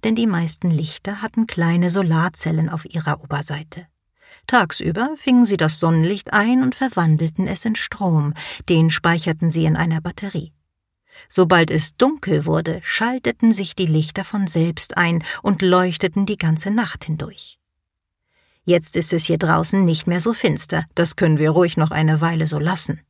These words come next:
hatte Lottas Vater gesagt, kurz bevor er mit dem schmutzigen Geschirr in die Küche verschwand.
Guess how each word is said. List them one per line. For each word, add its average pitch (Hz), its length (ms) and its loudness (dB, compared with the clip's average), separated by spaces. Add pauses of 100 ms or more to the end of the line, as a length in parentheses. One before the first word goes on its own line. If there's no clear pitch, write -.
(480)
hatte 240 240 0
Lottas 180 440 -2
Vater 165 400 -4
gesagt, 156 560 -6
kurz - 380 0
bevor 226 300 0
er 220 60 4
mit 226 160 2
dem 233 100 4
schmutzigen 165 580 -2
Geschirr 165 420 -2
in 190 100 -4
die 226 120 -6
Küche 143 340 -6
verschwand. - 480 -4